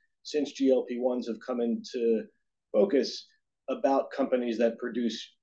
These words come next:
higher carb, sugary, um, uh, snacks. So when you think about Mondelez, and when you think about Hershey, um, they're right in the crosshairs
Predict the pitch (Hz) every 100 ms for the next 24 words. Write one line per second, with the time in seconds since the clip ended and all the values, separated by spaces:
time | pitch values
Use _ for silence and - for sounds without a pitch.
0 | _ - - 135 127 - 127 120 117 104
1 | - - 123 123 117 113 113 107 _ _
2 | _ _ - 107 104 104 110 113 _ _
3 | - - 285 - - 120 87 - - 131
4 | 120 113 117 131 120 117 113 113 120 135
5 | 151 160 170 - - _ _ _ _ _
6 | - 120 117 135 127 123 113 - 139 135
7 | 156 160 - _ _ _ _ _ - 117
8 | 117 117 110 113 131 131 139 127 123 113
9 | - 110 - 98 87 -